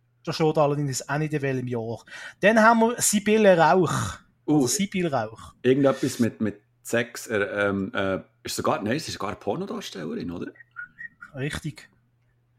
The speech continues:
Speaker 2: Ja.
Speaker 1: Ob sie's noch ist, weiss ich nicht, aber da steht Erotik- und Pornodarstellerin. Komma, Schauspielerin. Sie hat bei Eis am Stiel mitgemacht.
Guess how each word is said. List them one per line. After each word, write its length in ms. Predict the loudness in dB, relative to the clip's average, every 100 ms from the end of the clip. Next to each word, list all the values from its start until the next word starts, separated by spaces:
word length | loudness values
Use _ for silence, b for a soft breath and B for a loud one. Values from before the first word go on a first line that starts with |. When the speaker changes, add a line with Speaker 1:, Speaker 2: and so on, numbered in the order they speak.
| _
Speaker 2:
Ja. 100 | -4
Speaker 1:
Ob 60 | -2
sie's 180 | 0 0
noch 100 | 2
ist, 280 | 2 2 4
weiss 300 | 4 4 2
ich 80 | 4
nicht, 380 | 2 0 -8 B B -4
aber 360 | 2 2 2 -2
da 100 | -2
steht 380 | -2 2 2 2
Erotik- 500 | 2 2 2 0 -6
und 140 | -6
Pornodarstellerin. 1120 | 0 0 0 0 0 0 -2 -2 -2 -4 -6 B B B _ _ _ _
Komma, 480 | 2 4 6 6 2 -6
Schauspielerin. 880 | -2 2 2 0 -2 0 0 0 -4
Sie 140 | -2 -2
hat 100 | -2
bei 120 | -2
Eis 260 | 0 2 2
am 100 | 0
Stiel 320 | -2 -2 0
mitgemacht. 680 | 0 -2 -4 -6 -6 -12